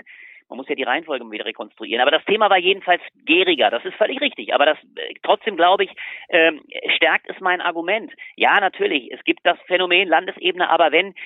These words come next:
die Grünen nicht ohnehin auf einer bundespolitischen, auf einer Gesamt-, ja, äh, Welle schwimmen, auf einer Welle, wo das Thema wirklich stark präsent ist im Bund und als Überthema, dann haben sie allergrößte Schwierigkeiten, äh, es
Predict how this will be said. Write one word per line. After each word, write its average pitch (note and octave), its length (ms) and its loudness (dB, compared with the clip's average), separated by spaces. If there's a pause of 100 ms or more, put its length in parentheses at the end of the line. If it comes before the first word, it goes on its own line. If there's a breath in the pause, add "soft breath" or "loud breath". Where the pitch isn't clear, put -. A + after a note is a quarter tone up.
(140)
die D#3 80 -6
Grünen G3+ 300 -4
nicht F3+ 180 -6
ohnehin E3+ 540 0 (320 loud breath)
auf - 160 -2
einer F3 200 4
bundespolitischen, G3+ 840 -2
auf D3 120 -2
einer D#3+ 200 2
Gesamt-, D#3 500 -2
ja, B2 180 -6
äh, G2 560 -8
Welle F#3 280 2
schwimmen, F3 400 0
auf - 160 -4
einer D3 240 2
Welle, F#3 280 2
wo E3 120 -2
das D#3+ 160 0
Thema G3+ 400 0
wirklich G#3 280 -4 (140)
stark F#3+ 320 2
präsent F#3 420 -2
ist - 220 -12
im D#3 180 -6
Bund G3 220 0
und D#3+ 100 -4
als E3+ 200 2
Überthema, G#3+ 680 -4 (540 loud breath)
dann - 100 0
haben F3 240 0
sie D#3+ 120 -6
allergrößte F3+ 560 0
Schwierigkeiten, D#3+ 800 -2 (380 loud breath)
äh, D3+ 340 4
es - 140 2